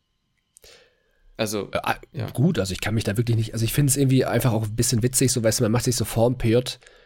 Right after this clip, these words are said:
Speaker 2: macht man sich irgendwie so eine Platte, oh, und wird stressig und, ne, Innere, dann gar keinen Bock, ke-, keine Ahnung, alle machen sich ja irgendwie vorher Gedanken und diejenigen, die noch nicht im P J sind, denken sich, oh, krass, bist im P J und machst da voll viel und,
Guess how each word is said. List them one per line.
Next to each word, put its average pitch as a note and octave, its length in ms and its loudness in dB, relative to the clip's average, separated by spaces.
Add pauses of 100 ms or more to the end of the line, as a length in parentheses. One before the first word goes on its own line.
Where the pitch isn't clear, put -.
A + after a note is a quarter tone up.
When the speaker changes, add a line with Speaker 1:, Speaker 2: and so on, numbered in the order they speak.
(260)
Speaker 2:
macht A2 200 0
man A2+ 80 0
sich A2 160 0
irgendwie A#2+ 160 4
so A#2+ 100 0
eine A2+ 120 2
Platte, B2+ 580 2
oh, A#2+ 340 0
und A2 200 -4
wird A2+ 120 0
stressig B2 600 2
und, G#2+ 260 -2 (360)
ne, A#2 260 2
Innere, B2+ 520 4
dann A2 160 2
gar B2 180 2
keinen A2+ 180 0
Bock, A2+ 200 0 (120)
ke-, - 240 -8
keine G#2+ 220 -2
Ahnung, G2+ 180 -2
alle A#2 160 2
machen A2+ 220 2
sich - 100 -6
ja G#2+ 80 0
irgendwie A2 200 -2
vorher A2+ 200 0
Gedanken G2+ 380 -2
und G2+ 140 -6
diejenigen, A#2 300 2
die A2+ 100 -2
noch A2 100 0
nicht A2+ 160 0
im B2+ 100 2
P A#2 120 0
J A#2 140 2
sind, G#2+ 240 -2
denken G#2 140 -2
sich, G2+ 160 -10
oh, A2 180 -2
krass, - 280 -4
bist - 160 -4
im G2+ 80 -6
P - 140 -6
J A#2 140 0
und E2+ 100 -8
machst G#2 180 -4
da G#2 60 -4
voll G#2 180 -2
viel B2 280 0
und, G2 200 -6